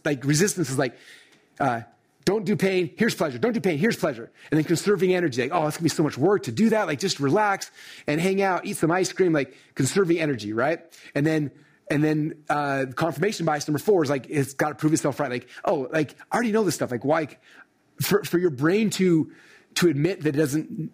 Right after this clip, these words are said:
like, doesn't know how to get that thing is hard, right? So what it wants you to do is like, "Oh, I know how to do this." Right? So those are the four things that are happening inside of our brain that resistance is playing with all, all day long. For us to be successful, to actually achieve the thing, we have to do the opposite of what our brain has been pre-programmed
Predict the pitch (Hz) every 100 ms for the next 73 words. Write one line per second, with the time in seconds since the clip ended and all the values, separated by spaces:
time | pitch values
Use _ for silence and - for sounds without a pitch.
0 | - 151 113 160 160 160 151 147 113 143
1 | 131 143 - - 151 220 170 170 147 113
2 | 123 151 147 156 143 165 - 151 160 190
3 | 170 147 117 127 113 147 135 131 127 117
4 | 107 - - - - - _ _ - 131
5 | 143 175 175 214 175 185 185 175 139 143
6 | 123 160 165 156 135 139 135 110 135 196
7 | 190 - 156 135 156 156 131 123 - 147
8 | 123 123 117 - 127 127 131 113 - -
9 | - 165 220 220 202 196 - - 247 220
10 | - 147 147 - - 160 202 - 196 -
11 | 226 233 160 151 175 185 165 185 - 190
12 | 226 247 - 254 196 180 165 139 180 180
13 | 180 143 156 156 139 202 202 190 175 160